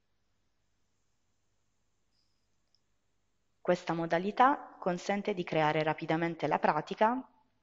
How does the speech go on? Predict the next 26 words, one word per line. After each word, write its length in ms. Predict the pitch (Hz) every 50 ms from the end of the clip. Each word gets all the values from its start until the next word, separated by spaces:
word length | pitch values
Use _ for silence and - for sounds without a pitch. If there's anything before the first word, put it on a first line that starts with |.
| _ _ _ -
e 100 | - 220
di 120 | 190 220
popolarla 540 | 208 - 214 - 240 233 190 180 175 175 175
in 140 | 175 175 175
seguito, 720 | - - 151 143 135 - 147 - - 165 160 160 160 160 - - - _ _ _ _ _ _ _ _ -
con 140 | - 175
i 100 | 170 160
documenti 800 | 151 151 143 - - 208 226 247 269 269 269 - - 285 285 285
e 160 | 294 302 -
tutte 260 | - 262 254 - -
le 80 | 247 220
informazioni 720 | 190 180 - - 165 170 170 160 - - - 170 165 160
necessarie. 960 | 156 156 151 - - 147 143 - - - 135 - - 143 143 143 147 143 - _ _ _ _ - _ _ _ - _ _ _ _ _ _ _
Benché 400 | - 175 165 170 165 - 202 190
gli 100 | 175 170
unici 320 | 175 170 165 160 - - 160
campi 300 | - 165 165 156 - 156
obbligatori 720 | 151 156 156 156 160 165 - 196 190 175 156 147 139 -
siano 420 | - - - 156 143 143 143 135
il 160 | 135 139 147 -
tipo 480 | - 226 226 226 226 247 240 240 -
e 80 | - 170
il 80 | 165
nome 240 | 160 165 165 156 143
della 260 | - 143 139 147 165
pratica, 640 | 180 - 220 226 233 226 - 247 - - 247 247 247